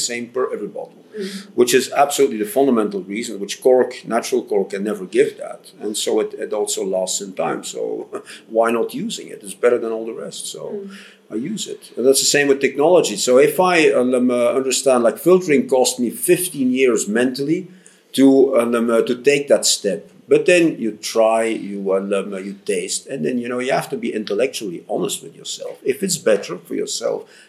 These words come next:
Speaker 1: then you do it. So, you know, again, there's people saying, like, "I want unfiltered wines." Well, I can understand that, but I'm not making those wines anymore now. I think they're better.
Speaker 2: Mm.
Speaker 1: The reason for the sulfur is, um, um, uh, on,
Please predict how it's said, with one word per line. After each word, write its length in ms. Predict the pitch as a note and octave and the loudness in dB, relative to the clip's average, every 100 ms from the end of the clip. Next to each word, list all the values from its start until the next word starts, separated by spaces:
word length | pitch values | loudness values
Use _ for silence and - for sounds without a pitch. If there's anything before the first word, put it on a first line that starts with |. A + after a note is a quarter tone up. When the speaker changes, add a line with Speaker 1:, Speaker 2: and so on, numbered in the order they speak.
| - | -6
Speaker 1:
then 100 | E3+ | -2
you 80 | A2+ | -2
do 280 | - - G#3 | -4 -4 -4
it. 120 | - _ _ - - - _ _ _ _ | -10 _ _ -20 -20 -20 _ _ _ _
So, 240 | - A3 E3 | 2 4 6
you 100 | D#3+ | 6
know, 300 | D3 C#3+ C#3+ | 6 6 4
again, 500 | D3+ F3 G#3 A2+ - - | 4 6 4 2 -6 -6
there's 160 | B2+ - D3 | -6 0 0
people 240 | D3+ E3 | 2 2
saying, 240 | - D3 | 4 4
like, 180 | B2+ A#2 | 4 4
"I 200 | - C#3+ | 4 4
want 300 | D3+ C3 B2 | 6 6 4
unfiltered 640 | A#2+ A2+ G#2+ A2+ G2 G2+ B2 | 2 -4 2 4 4 -2 -6
wines." 500 | F3+ E3+ C3+ - - | -4 -2 -2 -4 -6
Well, 360 | E2+ C#2 D#2+ F#2 - - C3+ E3+ | 0 4 4 0 -8 -10 -2 0
I 60 | |
can 180 | G#3 F#3+ | 2 2
understand 640 | D3 C#3 C#3 - A2+ G2 G2+ | 2 0 -4 -2 -4 -2 -2
that, 160 | C3+ | -2
but 160 | - - C3 | -4 -6 -2
I'm 220 | B2 C3+ | -2 -2
not 200 | G#2 G#2 | -4 -6
making 360 | F#2+ G2+ E3 D#3 | -8 -6 -8 -8
those 240 | - - | -8 -10
wines 300 | - - - | -12 -14 -14
anymore 400 | G3+ G2 F2 - - | -14 -14 -14 -16 -16
now. 260 | - - | -14 -10
I 40 | - | -10
think 240 | - A2 | -10 -12
they're 100 | G2+ F2+ - | -12 -12 -12
better. 160 | - - _ _ _ - | -14 -20 _ _ _ -18
Speaker 2:
Mm. 280 | - G3+ - | -12 -10 -2
Speaker 1:
The 100 | G#2+ | 2
reason 260 | C#3 D#3+ D3+ | 4 4 2
for 160 | C3+ | 2
the 80 | A2+ | 2
sulfur 480 | - A#2+ C3 - D3+ | 4 6 4 4 0
is, 220 | B2 G#2 | 0 -2
um, 180 | G#2+ A2 | -2 -2
um, 220 | G#2+ G#2+ | -2 0
uh, 920 | G#2 G#2 G#2 G#2 G#2+ G2+ G2 G#2 G2+ G2 | 2 2 2 0 -4 -4 -2 -4 -6 -8
on, 180 | F#2+ | -10